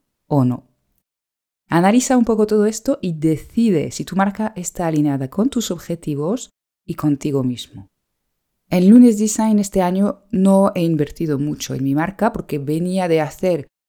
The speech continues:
todo un rebranding y nueva web en dos mil veinte, por lo que, bueno, este año no tocaba hacer, mm, mucho más. <laughs> Y, eh, lo que he hecho es medir un poquito los resultados de este rebranding en dos mil veintiuno.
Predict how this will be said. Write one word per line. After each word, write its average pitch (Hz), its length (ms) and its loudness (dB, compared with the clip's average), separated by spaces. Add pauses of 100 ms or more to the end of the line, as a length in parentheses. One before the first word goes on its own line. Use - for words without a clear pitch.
todo 170 200 0
un 160 160 0
rebranding 156 580 2
y 139 60 2
nueva 151 340 -2
web 170 220 0
en 131 120 -6
dos 139 240 -8
mil 127 120 -2
veinte, 208 420 0
por 165 200 0
lo 147 100 -4
que, - 200 -8 (380)
bueno, 139 240 -2
este - 220 -8
año 143 200 -2
no 143 140 -2
tocaba 135 400 -6
hacer, - 520 -6
mm, 127 460 -8
mucho 131 320 -4
más. 226 420 -2
<laughs> - 340 -4 (320)
Y, 214 360 0
eh, 160 340 0
lo 143 220 -2
que 139 140 -4
he - 20 -4
hecho 151 300 -8
es 151 280 -6
medir 147 320 0
un 160 100 -4
poquito 180 360 -4
los 156 320 -4
resultados 175 840 -2 (380)
de 143 280 4
este 139 640 -4
rebranding 170 720 -2
en 156 120 -2
dos 131 220 -8
mil 123 140 -4
veintiuno. 156 580 0